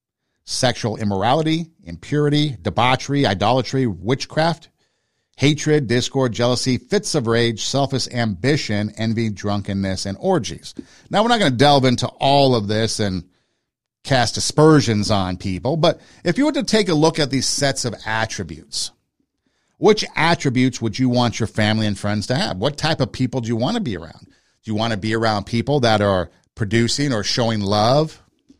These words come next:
joy, having peace in their life, being patient? Or do you want people that are sh-, hating on each other, which social media, Twitter or X, whatever it is now, people that have no joy whatsoever,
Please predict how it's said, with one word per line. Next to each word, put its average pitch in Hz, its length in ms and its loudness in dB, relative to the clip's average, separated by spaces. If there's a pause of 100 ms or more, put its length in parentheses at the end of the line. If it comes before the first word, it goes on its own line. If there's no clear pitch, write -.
(280)
joy, 131 720 2
having 123 320 0
peace 143 440 -6
in 160 60 -8
their 165 100 -8
life, 175 220 -6
being 113 200 -4
patient? 131 760 -8 (1300)
Or 131 100 -4
do 135 40 2
you 143 80 4
want 135 120 4
people 139 220 2
that 131 80 4
are 110 40 2
sh-, - 200 -4 (300)
hating 147 380 2
on 110 180 2
each 98 220 -6
other, 85 260 -4 (180)
which - 340 -12 (120)
social 92 300 -10
media, 104 80 -8
Twitter 104 500 -4 (300)
or 87 200 -10
X, - 340 -2
whatever 85 240 -6
it 85 60 -10
is 85 140 -10
now, 87 320 -10 (840)
people 131 220 2
that - 360 2
have 107 140 -6
no 139 240 2
joy 104 360 0
whatsoever, 98 880 -4